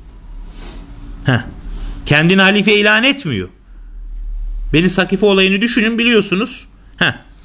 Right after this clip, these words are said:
Yetmiyor. Peşinden de Araplardan bir kısım kabileler ne yapıyor? Dinden irtidat ediyor değil mi?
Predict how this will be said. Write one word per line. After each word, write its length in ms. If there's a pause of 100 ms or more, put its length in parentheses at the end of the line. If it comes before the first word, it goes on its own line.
(1120)
Yetmiyor. 720 (320)
Peşinden 640
de 240 (520)
Araplardan 880 (680)
bir 100
kısım 360
kabileler 720
ne 40
yapıyor? 480 (1700)
Dinden 460 (800)
irtidat 580
ediyor 300
değil 260
mi? 220